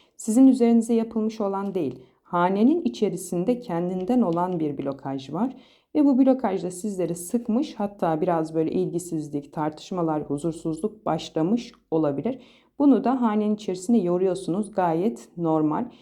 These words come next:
Ve o haneyi değiştirdikten sonra tüm nasip ve kısmetler teker teker açılıyor. Emin olabilirsiniz. Evet, karşılıklı geleceksiniz, şöyle göstereyim. Karşılıklı geleceksiniz ve çok çok güzel bir konuşma yapacaksınız.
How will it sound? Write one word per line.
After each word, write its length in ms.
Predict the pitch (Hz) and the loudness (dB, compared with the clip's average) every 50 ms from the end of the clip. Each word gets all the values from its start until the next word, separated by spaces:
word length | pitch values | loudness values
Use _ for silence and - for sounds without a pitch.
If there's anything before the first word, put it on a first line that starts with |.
| - _ _ _ - | -20 _ _ _ -2
Ve 80 | 285 294 | 2 2
o 160 | 285 285 277 | 2 2 2
haneyi 360 | 285 254 247 240 233 226 226 | 2 4 4 4 4 4 4
değiştirdikten 760 | 233 233 233 233 - - 233 226 233 233 - - 247 254 247 | 2 2 0 0 0 -2 -2 -2 -2 -4 -6 -4 -2 -2 -2
sonra 440 | 233 233 - 175 156 147 - - - - _ _ _ _ _ | -2 -4 -4 -4 -4 -4 -6 -8 -12 -16 _ _ _ _ _
tüm 300 | - - 320 330 311 269 | 0 2 4 6 6 6
nasip 340 | 240 220 220 - 214 - - | 6 4 2 -2 -4 -4 -4
ve 120 | 190 180 185 | -6 -6 -6
kısmetler 640 | - 233 - - 208 190 190 - - 190 220 233 226 | -8 -8 -6 -4 -6 -6 -6 -6 -4 -4 -4 -2 -2
teker 360 | - 208 214 214 190 185 - | -4 -2 -2 -2 -2 -2 -4
teker 240 | 180 175 - 220 220 | -4 -2 0 0 0
açılıyor. 500 | 220 185 175 - - 160 147 135 127 131 - _ _ _ _ _ _ _ _ _ _ _ _ _ _ - | 0 -2 -4 -2 -2 0 0 -2 -2 -4 -10 _ _ _ _ _ _ _ _ _ _ _ _ _ _ 4
Emin 220 | 233 240 214 196 | 6 6 6 4
olabilirsiniz. 920 | 180 175 202 226 220 185 165 160 160 - - - 123 127 127 - - - _ _ _ _ _ _ _ _ _ - - - | 2 0 0 0 0 0 -2 -2 -2 -4 -6 -8 -8 -8 -8 -12 -16 -20 _ _ _ _ _ _ _ _ _ -14 -6 -4
Evet, 320 | 214 175 147 - - - _ _ _ _ _ _ _ _ | -2 -2 -2 -4 -8 -14 _ _ _ _ _ _ _ _
karşılıklı 540 | - 262 269 294 285 - 320 320 - 311 294 | -2 0 0 0 0 -2 -2 0 2 2 4
geleceksiniz, 760 | 294 277 269 254 233 - 285 269 277 - 247 240 233 233 | 4 4 2 2 2 0 0 0 0 4 4 4 4 4
şöyle 280 | - - 226 214 196 190 | 0 -2 0 0 0 0
göstereyim. 840 | 180 202 226 233 - - - 190 160 147 147 151 165 170 - - - _ _ _ _ _ _ _ _ _ _ _ _ _ _ _ _ _ _ _ _ _ _ _ _ _ _ _ _ _ _ _ | 0 0 0 -2 -4 -4 -4 -2 -2 0 -2 -2 -4 -6 -8 -14 -20 _ _ _ _ _ _ _ _ _ _ _ _ _ _ _ _ _ _ _ _ _ _ _ _ _ _ _ _ _ _ _
Karşılıklı 540 | - 233 240 240 240 - 302 311 339 339 320 | 2 4 4 4 4 2 0 2 2 4 4
geleceksiniz 720 | 311 311 294 302 294 320 311 311 - - 277 294 285 240 | 6 6 6 6 4 4 2 0 2 2 2 2 2 2
ve 120 | 226 233 233 | 0 0 0
çok 300 | - - 302 302 311 - | 0 -2 -2 -2 -4 -4
çok 260 | - 202 190 190 - | -2 -2 -2 -2 -4
güzel 360 | 185 180 185 165 160 156 156 | -4 0 0 2 2 2 0
bir 100 | 156 151 | 0 -2
konuşma 480 | - - 151 147 147 143 - - 143 139 | -4 -4 -4 -4 -4 -4 -6 -4 -4 -4
yapacaksınız. 800 | 135 135 139 - 139 131 131 - - - 127 123 123 - - | -4 -6 -8 -8 -8 -10 -10 -12 -12 -10 -10 -10 -10 -14 -16